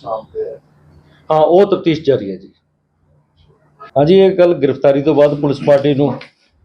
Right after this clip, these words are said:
Speaker 2: ਖੋਏ ਹੋਏ ਸਮਾਨ ਦੀ ਬਰਾਮਦਗੀ ਕਰਾਉਣ ਲਈ ਇੱਕ ਬੇਆਬਾਦ ਘਰ ਦੀ ਛੱਤ 'ਤੇ ਲੈ ਗਏ ਸੀਗੇ, ਜਿੱਥੋਂ ਚਾਰ ਦੋਸ਼ੀਆਂ ਨੇ ਛਾਲ ਮਾਰਤੀ ਸੀ, ਜਿਸ ਕਰਕੇ ਉਹਨਾਂ ਦੇ ਪੈਰਾਂ 'ਤੇ ਸੱਟ ਲੱਗ ਗਈ ਸੀ ਤੇ ਜਿਨ੍ਹਾਂ ਦਾ ਡਾਕਟਰੀ ਇਲਾਜ ਕਰਾਇਆ ਗਿਆ ਜੀ।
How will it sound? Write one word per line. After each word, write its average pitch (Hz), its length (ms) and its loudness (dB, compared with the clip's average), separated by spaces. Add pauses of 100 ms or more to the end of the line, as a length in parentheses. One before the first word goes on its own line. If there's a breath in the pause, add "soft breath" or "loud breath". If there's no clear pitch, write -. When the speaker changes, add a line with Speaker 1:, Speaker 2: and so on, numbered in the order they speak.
(140)
Speaker 2:
ਖੋਏ 160 200 4
ਹੋਏ 170 140 4
ਸਮਾਨ 147 340 0
ਦੀ 147 100 -2
ਬਰਾਮਦਗੀ 139 420 0
ਕਰਾਉਣ 139 280 0
ਲਈ 139 120 2
ਇੱਕ - 140 -10
ਬੇਆਬਾਦ 127 460 2
ਘਰ 143 240 2
ਦੀ 123 80 -8
ਛੱਤ 127 240 -2
'ਤੇ 135 80 2
ਲੈ 123 140 0
ਗਏ 107 120 -4
ਸੀਗੇ, - 260 -12 (640)
ਜਿੱਥੋਂ 160 640 0
ਚਾਰ 147 220 4
ਦੋਸ਼ੀਆਂ 147 340 -2
ਨੇ 151 100 0
ਛਾਲ 139 240 0
ਮਾਰਤੀ 139 360 -2
ਸੀ, 165 160 -10 (420)
ਜਿਸ 156 140 -4
ਕਰਕੇ 165 240 2
ਉਹਨਾਂ 156 160 2
ਦੇ 165 80 2
ਪੈਰਾਂ 139 220 2
'ਤੇ 139 80 2
ਸੱਟ 135 260 -4
ਲੱਗ 123 140 2
ਗਈ 113 160 -4
ਸੀ 147 140 -10 (640)
ਤੇ 127 60 -4
ਜਿਨ੍ਹਾਂ 147 280 4
ਦਾ 139 80 2
ਡਾਕਟਰੀ 131 180 0
ਇਲਾਜ 131 240 2
ਕਰਾਇਆ 98 200 -2
ਗਿਆ 90 160 -14
ਜੀ। - 80 -20